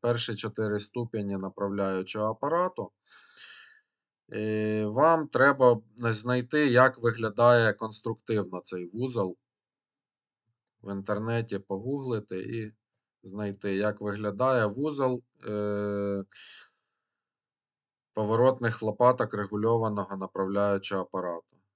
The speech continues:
Ну, позначити основні конструктивні елементи. Ну, якщо на малюнку, на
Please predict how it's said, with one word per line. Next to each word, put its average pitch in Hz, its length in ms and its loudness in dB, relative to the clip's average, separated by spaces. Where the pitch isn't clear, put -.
Ну, 151 200 -4
позначити 135 640 2
основні 113 460 0
конструктивні 107 760 -4
елементи. 120 640 -2
Ну, 139 180 0
якщо 135 360 0
на 123 320 2
малюнку, 120 640 -4
на 113 180 -2